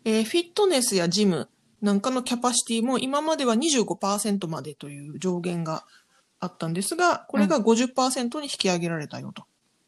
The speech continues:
Speaker 2: はい。
Speaker 1: で、例えばジム、フィットネスジムなんかのスタジオでのクラスがあったりするじゃないですか。例えばズンバみたいな。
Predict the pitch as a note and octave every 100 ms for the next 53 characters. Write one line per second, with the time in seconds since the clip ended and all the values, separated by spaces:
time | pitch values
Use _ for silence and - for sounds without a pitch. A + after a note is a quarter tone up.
0 | - D#3+ - _ _ _ _ - - -
1 | _ - A#3+ B3 B3 C4 C4+ F#4 C4 G3+
2 | D#4 D4+ G#3+ B3+ B3 D4+ D#4 D#4+ E4+ C4
3 | G3 F3 D#3+ E3 F3+ E3+ - D#4 D#4 E4
4 | D#4+ D#4 C4+ C#4 C#4+ D4 F3 B3 F#3+ E3+
5 | - A#2 - _ _ _ _ _ - D#3
6 | - - D3+ - - F#3 E3+ E3 G3 A3
7 | E3 D3 D3 C#3 C3+ C#3+